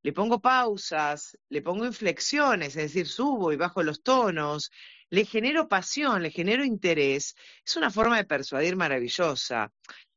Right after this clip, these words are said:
Y dice, "No es necesario", la persona te dice, "No es necesario", es necesario, es necesario cambiar de tonos, es necesario ponerle inflexiones,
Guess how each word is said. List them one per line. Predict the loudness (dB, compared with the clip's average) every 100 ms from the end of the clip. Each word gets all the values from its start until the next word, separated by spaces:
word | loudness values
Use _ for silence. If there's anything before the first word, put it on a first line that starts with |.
| -2
Y | 2 4 6 4 2 -4
dice, | -6 -2 -2 -2 -6 _ _
"No | -8 -4 0
es | 0
necesario", | 0 -4 -6 -6 -4 -2 0 2
la | 0
persona | 0 -4 -2 -2
te | -2
dice, | -2
"No | -6 -6 -4
es | -4 -4
necesario", | -10 -10 -4 0 0 -2 _
es | -2 -2 -6
necesario, | -14 -14 -14 -14 -14 -16 -8
es | -2 -2
necesario | -2 -10 -8 -4 -4 -4 -10 -18 -4
cambiar | 0 2 2 2
de | -2
tonos, | -2 -2 -2 -4 -6
es | 0 0 0
necesario | -4 -4 0 2 2 -2
ponerle | -4 -4 -4
inflexiones, | -4 -6 -6 -4 -2 -2 -2 -6